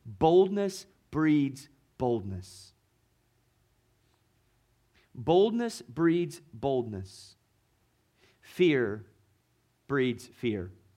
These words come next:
I remember being in China probably about ten years ago, and we were, I believe it's our, either our, probably our second, uh, Christmas in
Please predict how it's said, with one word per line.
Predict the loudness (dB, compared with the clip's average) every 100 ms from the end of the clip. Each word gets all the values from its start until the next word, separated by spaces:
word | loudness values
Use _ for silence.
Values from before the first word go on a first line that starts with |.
| _ _ _ _ _ _ -4
I | -2
remember | 0 0 0
being | 2 2 0 -4 -12 -20 _ -6
in | -4 -4
China | -4 -2 -2 -4 -6 -18 _ _ _ _ _ _
probably | -4 0 0 2 2
about | 4 4 2
ten | -6 -4 -2
years | -2 -2 -4
ago, | -2 -2 -6 -10 _ _ _ _ _ -6
and | -4
we | 0
were, | 0 -2 -2
I | -4
believe | -2 -2 0
it's | -2 -2
our, | -2 -2
either | -4 -2
our, | -2 -4 -12 -14
probably | -2 0 0
our | -2
second, | -2 -2 -2 -4 -10 -16 _ _ -10
uh, | -8 -8
Christmas | -8 -8 -8 -10 -10 -12 -10
in | -10